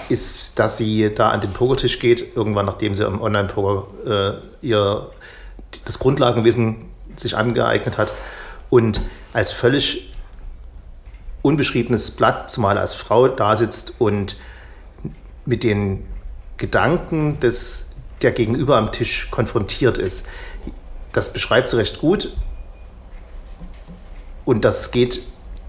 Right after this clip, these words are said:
mir, wenn ich Poker spiele, ja genauso, wenn ich mit Fremden am Tisch sitze. Du denkst dir, „Was ist denn das für einer?“ Und dann denkst du, „Ne, der Typ hat eine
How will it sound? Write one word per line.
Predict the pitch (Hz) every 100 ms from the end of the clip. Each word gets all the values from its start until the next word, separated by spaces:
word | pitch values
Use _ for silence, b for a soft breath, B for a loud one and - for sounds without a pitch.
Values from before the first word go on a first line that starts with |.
| -
mir, | 110 131 123 -
wenn | 113
ich | 113 -
Poker | 123 113
spiele, | - 113
ja | 110
genauso, | 107 101 95 113 143 190 185
wenn | 123
ich | 101
mit | 107 -
Fremden | - 107 113 131
am | 117
Tisch | 151 -
sitze. | 156 - 156 B B B B B B B
Du | 135
denkst | 113 117 127
dir, | 139 131 120
„Was | 113
ist | 165
denn | 143
das | 117 -
für | - 107
einer?“ | 98
Und | 95
dann | 101
denkst | 110 107 -
du, |
„Ne, | 104 123
der | 123
Typ | - 123
hat | 123
eine | 117 110 107